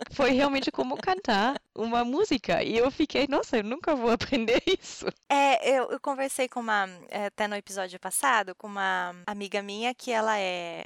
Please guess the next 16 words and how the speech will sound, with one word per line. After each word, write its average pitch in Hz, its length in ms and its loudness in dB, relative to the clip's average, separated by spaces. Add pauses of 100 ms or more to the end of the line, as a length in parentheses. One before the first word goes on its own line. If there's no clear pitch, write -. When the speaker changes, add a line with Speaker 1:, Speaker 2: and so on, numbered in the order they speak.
Speaker 2:
alemã, 202 480 -4
mas 254 180 -6
ela 240 200 2
nasceu 247 340 -4
no 269 80 -8
Brasil, 233 460 -6
né? 196 240 -6
Então, 240 180 -4
quando 339 180 -6
ela 349 140 0
vem 208 160 -8
pra 185 200 0
Alemanha, 175 560 -4 (140)
ela 196 160 0
fala 170 300 -8
alemão, 233 500 -4